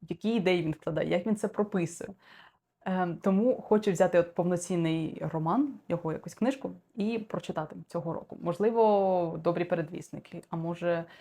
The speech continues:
«Не будь де», «Never Where». Не знаю ще. Е, друга — це, м, авторка, е, Салі Руні. Продовжити її, знайомитись з її книжками, тим паче, що цього року виходить нова книжка в неї,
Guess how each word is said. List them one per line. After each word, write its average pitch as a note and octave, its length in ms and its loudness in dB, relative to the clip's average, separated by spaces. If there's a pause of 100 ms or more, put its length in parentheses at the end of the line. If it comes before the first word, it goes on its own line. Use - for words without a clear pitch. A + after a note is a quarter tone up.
(340)
«Не F#3+ 100 6
будь E3 220 0
де», - 200 -4 (120)
«Never D#3 300 0
Where». E3+ 180 -8 (680)
Не G3+ 100 4
знаю G#3+ 220 -4
ще. - 160 -18 (1300)
Е, F3+ 220 4
друга — A#3+ 460 2
це, A#3+ 380 0
м, F3+ 560 -4 (220)
авторка, F#3 380 -2 (380)
е, F3+ 60 0
Салі A3 320 6
Руні. E3+ 340 0 (160)
Продовжити F#3 520 0
її, E3+ 560 0 (120)
знайомитись D#3+ 580 -2
з - 20 -2
її E3 200 -2
книжками, E3+ 500 -2
тим G#3 160 -2
паче, F#3+ 200 0
що - 180 -4
цього F3+ 280 -4
року F#3+ 220 0
виходить E3+ 560 -2
нова E3 280 -2
книжка A3 360 -2
в C4+ 60 2
неї, D#4 300 4